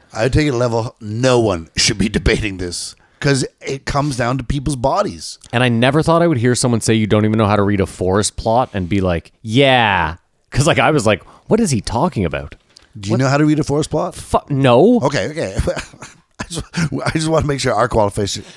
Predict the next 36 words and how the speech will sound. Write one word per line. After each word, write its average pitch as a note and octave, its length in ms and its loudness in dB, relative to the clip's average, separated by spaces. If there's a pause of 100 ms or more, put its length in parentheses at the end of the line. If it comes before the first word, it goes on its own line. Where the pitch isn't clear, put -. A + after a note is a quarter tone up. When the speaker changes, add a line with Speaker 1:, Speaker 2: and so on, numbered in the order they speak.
Speaker 2:
No, D3+ 140 4
but D#3+ 140 4
it, C#3 60 -2
Speaker 1:
qualifications. G2+ 340 -6
Speaker 2:
it, D3+ 80 -14
Speaker 1:
Simon, D3 400 2
do A#2 80 -6
you? B2 80 0
Speaker 2:
Simon, C#3+ 420 4
y-, D3+ 140 2 (180)
Kamar, B2+ 260 4
it B2+ 120 0
felt D#3 340 2
like D3+ 240 0
if C3 140 -6
Kresser B2 380 0
had A#2+ 100 0
looked G#2+ 180 0
at C3 40 0
him B2+ 60 2
and A2+ 60 0
been A#2 100 2
like, F#2 200 0
"Do A#2+ 100 0
you A2 180 2
know C#3 120 4
how D3+ 100 4
to D3 80 4
read D3+ 160 2
one?" D#3+ 120 2
He C#3 80 2
would C3 100 4
have A#2+ 60 0
been C3 100 2
like, B2+ 200 0 (140)
"No, C3 360 4